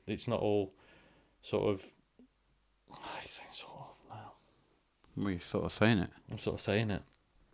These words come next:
Speaker 2: 'Cause like I was saying, I wasn't quite sure what I was expecting with this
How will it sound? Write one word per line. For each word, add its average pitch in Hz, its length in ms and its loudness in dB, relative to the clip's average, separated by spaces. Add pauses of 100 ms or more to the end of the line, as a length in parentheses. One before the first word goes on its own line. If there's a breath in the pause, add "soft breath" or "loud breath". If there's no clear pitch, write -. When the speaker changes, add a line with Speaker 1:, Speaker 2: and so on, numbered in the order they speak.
(800 soft breath)
Speaker 2:
'Cause 92 120 0
like 98 260 8
I 98 140 10
was 90 160 6
saying, 101 240 8
I 92 140 8
wasn't 90 360 2
quite 85 180 2
sure 90 220 4
what 87 220 8
I 85 60 6
was 82 120 0
expecting 82 680 -2 (120)
with 87 140 0
this - 380 0